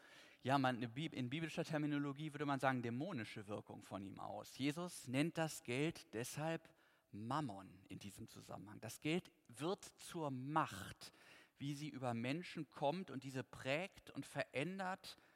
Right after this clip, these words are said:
wenn Geld mehr für sie wird als ein Gebrauchsmittel. Es ver-, ist vielleicht vergleichbar mit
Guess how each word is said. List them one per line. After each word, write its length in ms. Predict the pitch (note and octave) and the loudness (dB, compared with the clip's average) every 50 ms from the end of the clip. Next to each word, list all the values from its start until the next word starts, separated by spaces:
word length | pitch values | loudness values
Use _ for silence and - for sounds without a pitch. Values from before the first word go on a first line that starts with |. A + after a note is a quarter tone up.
| _ _ _ _ _ _ _ _ | _ _ _ _ _ _ _ _
wenn 180 | - B2+ B2 A#2+ | -2 -2 -2 0
Geld 380 | - C#3 C3+ D3 D3+ D3 - A#2 | 4 6 6 6 6 4 0 -2
mehr 400 | A#2+ C3 E3 G#3 G#3+ E3 A#2 G2 | 0 0 0 2 2 2 0 0
für 240 | - - - G#2 | -4 -8 -12 -10
sie 240 | F#2+ G#2 G#2+ G#2 F#2 | -8 -6 -6 -6 -4
wird 640 | G#2 G#2 A2+ C3+ F#3 - - - - - - - - - - _ _ _ - | -4 -2 -2 -4 -4 -8 -12 -16 -16 -16 -16 -18 -20 -20 -20 _ _ _ -4
als 480 | - A#2 A#2 A#2+ B2 - - - - | 0 2 2 2 2 -2 -8 -12 -4
ein 540 | - G#2 G#2+ G#2+ A2 A2+ A2+ A#2 A#2 A2+ G#2+ - _ _ | 0 0 2 2 0 -2 -4 -6 -6 -8 -10 -14 _ _
Gebrauchsmittel. 1000 | - A#2+ - G#2+ G2 G#2+ G#2 G#2 - - - - - E3 - G#2 - - F#2+ - F#2+ F2+ G2+ - _ _ _ _ _ _ _ _ _ _ _ _ _ - - - - - - - - - _ | -10 -10 -8 -6 -6 -6 -6 -6 -8 -12 -10 -8 -8 -8 -8 -8 -8 -10 -10 -10 -10 -12 -16 -18 _ _ _ _ _ _ _ _ _ _ _ _ _ -20 -20 -20 -20 -20 -20 -20 -20 -20 _
Es 80 | - - | -8 -2
ver-, 180 | - D3+ C#3+ - - - | -2 -2 -2 -2 -6 -14
ist 120 | C#3 B2+ - | -12 -8 4
vielleicht 300 | - F#3 F#3+ G#3 - - | 8 8 8 8 6 2
vergleichbar 580 | F3 C#3+ B2 C3 C3 - G3+ - - - F3 | -2 4 8 10 12 12 10 8 4 0 2
mit 140 | E3 D#3 - | 2 0 0